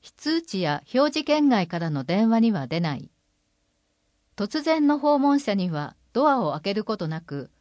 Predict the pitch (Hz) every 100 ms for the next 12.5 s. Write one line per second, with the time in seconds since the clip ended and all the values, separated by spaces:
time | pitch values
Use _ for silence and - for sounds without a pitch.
0 | _ _ - 240 285 294 294 277 277 269
1 | 269 254 226 220 - 185 175 156 151 -
2 | 135 131 - _ _ _ _ _ _ _
3 | _ _ _ _ _ _ - 214 277 320
4 | 302 285 269 254 247 240 208 196 - _
5 | 196 190 _ 320 302 247 147 160 165 175
6 | 165 117 - _ _ _ _ _ _ _
7 | _ _ _ _ _ _ - 285 320 302
8 | 226 185 160 139 139 - 185 233 262 302
9 | 277 214 147 165 156 170 165 170 - 151
10 | - _ _ _ - 269 294 294 294 -
11 | 277 285 262 240 147 127 - 151 - -
12 | 190 185 160 147 131